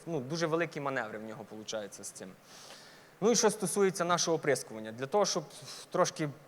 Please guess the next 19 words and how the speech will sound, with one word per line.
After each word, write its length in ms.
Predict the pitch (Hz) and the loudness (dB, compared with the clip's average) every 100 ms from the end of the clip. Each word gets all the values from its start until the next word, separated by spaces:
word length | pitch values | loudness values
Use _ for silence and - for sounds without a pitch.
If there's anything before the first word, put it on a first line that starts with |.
| - | -6
підтягнути 560 | 170 151 170 175 160 156 | -4 0 0 0 -2 -2
свою 240 | 156 156 | 0 0
іні-, 240 | 156 156 - | 0 -4 -4
інноваційність 640 | 156 151 147 143 214 190 | 0 2 0 0 -2 -2
в 20 | - | -2
цьому, 200 | 175 151 | -2 -2
для 120 | 143 | -2
початку 400 | 147 180 175 160 | 0 2 4 2
ми 120 | 160 | 2
оптимізувалися. 840 | 160 160 151 135 147 123 101 - - - - - - - | 2 0 -2 0 4 2 2 -10 -14 -18 -20 -20 -20 -14
На, 500 | 120 143 160 160 156 120 120 | -4 2 6 6 4 2 -2
в 20 | |
нашому 340 | 170 156 165 | 0 0 0
господарстві 540 | 151 - 160 160 151 147 | -2 -2 6 6 4 -6
присутньо 440 | 139 143 143 135 | -6 -6 -6 -2
п'ять 220 | 160 147 | 0 0
оприскувачів 560 | 139 143 123 123 117 123 | 0 0 0 -4 -8 -8
Case 280 | 139 123 - | -6 -6 -4
Patriot, 420 | 127 156 214 | -2 2 4